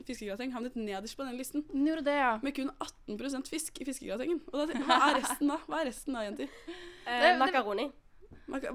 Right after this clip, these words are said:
Speaker 1: det er bare makaroni.
Speaker 2: Det er morsomt,
Speaker 1: Atten prosent fisk
Speaker 2: fordi,
Speaker 1: og resten makaroni.
Speaker 2: eh, her om måneden så var jo Hellstrøm på Stabburet sine fabrikker og var veldig spent på hva er det egentlig i såkalt pizzakjøtt som
Speaker 1: Mhm.
Speaker 2: står på pakkene deres.
Speaker 1: Mhm.
Speaker 2: Hva er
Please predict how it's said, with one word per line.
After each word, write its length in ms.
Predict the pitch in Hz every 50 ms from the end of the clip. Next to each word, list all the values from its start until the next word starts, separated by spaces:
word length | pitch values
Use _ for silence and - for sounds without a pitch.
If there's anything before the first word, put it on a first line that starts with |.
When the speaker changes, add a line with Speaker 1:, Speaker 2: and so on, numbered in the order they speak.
| 262 262
Speaker 1:
det 60 | - 254
er 60 | 269
bare 240 | 294 269 214 180 180
makaroni. 400 | - 190 - 214 196 - - 247
Speaker 2:
Det 140 | - - 294
er 80 | 349 359
morsomt, 320 | 370 370 180 - 254 262
Speaker 1:
Atten 60 | 277
prosent 20 | 285
fisk 80 | -
Speaker 2:
fordi, 180 | 330 302 285 277
Speaker 1:
og 180 | 277 277 262 -
resten 140 | - 262 269
makaroni. 340 | 277 269 269 269 262 262 254
Speaker 2:
eh, 60 | 254 247
her 200 | 233 226 233 233
om 80 | 240 247 247 247 240 247 247
måneden 380 | 240 220 202 - - 262 294 285
så 160 | - 294 294 262
var 120 | 220 208 214
jo 60 | 233 262
Hellstrøm 380 | 262 220 - - 208 208 226 220
på 140 | - - 247 240
Stabburet 640 | - - 285 247 202 - 180 175 202 226 262 269 254
sine 200 | 277 262 240 240
fabrikker 480 | 277 269 233 214 - - 302 370 415 403 294
og 200 | - - 269 277
var 100 | 285 285 277
veldig 300 | 311 240 202 - 214 240
spent 240 | - - 240 214 190 -
på 100 | - 151 175 - - 214 208 -
hva 240 | 202 202 220 240 - - - - -
er 240 | 208 - - 156
det 120 | - 220 233 -
egentlig 320 | 220 202 202 202 - 214
i 240 | 214 220 226 190 120 -
såkalt 300 | - 240 214 - 214 240 - -
pizzakjøtt 480 | 302 - - - - 285 294 392 427 -
som 200 | - 330 285 277
Speaker 1:
Mhm. 60 | 277 370
Speaker 2:
står 100 | 262 226 226
på 20 | 226
pakkene 320 | 247 240 - 220 208 190
deres. 200 | 196 - - - -
Speaker 1:
Mhm. 160 | 311 294 254
Speaker 2:
Hva 100 | 285 370
er 20 | 392